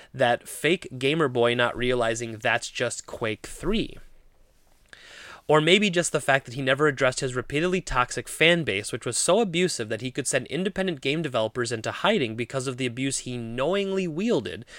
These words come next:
and threw around like a whiny child. And not just indie devs. Sometimes he'd use his laser of abuse just to elevate his own position on Reddit and target people that way. Just search his name on subreddit drama and be awe of the queen that guy was.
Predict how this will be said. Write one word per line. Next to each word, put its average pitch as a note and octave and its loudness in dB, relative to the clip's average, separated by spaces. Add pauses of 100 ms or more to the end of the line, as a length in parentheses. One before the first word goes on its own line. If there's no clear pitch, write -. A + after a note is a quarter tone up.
(180)
and C#3 -2
threw C#3+ -2
around A#2+ 4
like A#2+ -2
a C3+ 0
whiny G#2+ -4
child. G#2+ -6 (720)
And C#3+ 0
not D#3 8
just G3 4
indie A3+ 0
devs. F2+ -6
Sometimes F3 0
he'd C#3+ -4
use D3+ -2
his C3 -2
laser D3 -2
of D#3 -2
abuse C#3 -4
just - -4
to - -6
elevate C3 -2
his B2+ -6
own E3+ -2
position C3 -2
on A#2 -4
Reddit G#2+ -2 (480)
and C3 -4
target F3 2
people A2 -8
that C#2 -6
way. A#1+ -12
Just C#3+ 0
search E3+ 2
his F3 -2
name E3 2
on C#3 0
subreddit C#3+ 2
drama A#2+ -4
and B2 -6
be B2 -4
awe G2+ -4
of A#2+ -10
the B2 -4
queen E3+ -4
that G2+ -4
guy - -12
was. B1 -12